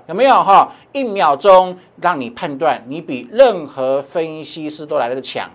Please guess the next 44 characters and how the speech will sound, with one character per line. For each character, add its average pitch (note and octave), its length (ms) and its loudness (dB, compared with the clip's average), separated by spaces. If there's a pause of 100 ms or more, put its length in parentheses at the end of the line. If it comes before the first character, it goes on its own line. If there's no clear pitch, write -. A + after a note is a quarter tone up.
有 C3 80 -12
没 E3 80 -2
有 E3+ 100 2
哈？ D#3 180 4
所 F#3 160 -4
以 G#3 40 2
我 D3+ 100 6
们 C#3+ 180 -2
的 E3 160 2 (240)
幸 B3+ 360 -4
福 F3+ 320 -2
早 G3+ 240 -2
鸟 E3 180 -2
价 G3 340 0 (220)
剩 G#3+ 240 2
最 A3+ 140 2
后 G#3 160 2
两 C#3+ 280 0
周 G#3 200 4
了 F#3 120 4
哈， E3 240 4
请 C3+ 220 -10
各 F#3+ 100 -4
位 F#3+ 120 4
一 F3 80 -8
定 F3+ 100 -6
要 F3+ 100 2
把 D3+ 220 -2
握 D#3+ 100 2
机 F3+ 80 -8
会 E3+ 60 0
投 D#3 140 -2
出 E3 60 2
来 B2 200 2
啊！ A#2+ 100 -2
是 E3+ 120 -12
不 E3+ 40 -2
是？ D#3+ 60 2
我 C3+ 60 0
们 D3+ 80 -6
讲 C#3 120 -2
一 C3+ 80 -8
利 D#3 140 -10
电， D3+ 300 -2